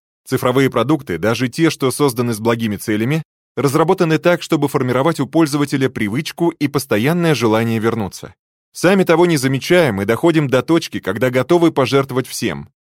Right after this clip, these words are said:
ужином с друзьями, прогулкой с детьми, временем для творчества — ради очередного свидания со смартфоном.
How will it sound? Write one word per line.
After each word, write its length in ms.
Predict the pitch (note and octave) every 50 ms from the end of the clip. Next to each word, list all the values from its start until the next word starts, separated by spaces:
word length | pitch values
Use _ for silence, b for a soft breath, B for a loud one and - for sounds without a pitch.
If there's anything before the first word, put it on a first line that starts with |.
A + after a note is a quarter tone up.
| _ _ _
ужином 400 | - F3 G#3 E3 D#3 D3+ C3 A#2+
с 60 | G2
друзьями, 600 | F2 - G2 F2 F#2+ G#2+ A#2+ C3+ D#3 D3+ C#3+ C3+ C3
прогулкой 520 | - - A2+ A2 A#2+ E3+ F#3+ E3 C3 A#2
с 60 | G#2
детьми, 500 | F#2 F#2 F#2+ - - A2+ B2+ D#3 E3 D#3+ - _ _ _ _
временем 480 | _ G#2+ A#2 D3 F3 F3+ F3+ F3+ F3 D#3+
для 140 | C3 C#3+ D3
творчества — 720 | C#3+ C3+ C3+ B2 - - - F#2+ - - - D#2+ G2+ - _ _ _ _ _
ради 360 | - F#2+ G#2+ A#2+ C#3 C#3+ C#3 C3+
очередного 640 | B2+ - - - A2+ A2 G#2 A#2+ D3 E3+ E3+ F3+
свидания 560 | E3 - C3 A#2+ G#2+ G2+ G2+ G2+ G2+ G#2 G#2+ G#2
со 140 | - A#2
смартфоном. 680 | - - A#2 G#2+ G#2+ - - G#2+ F2 B1+ A1 C#2 - -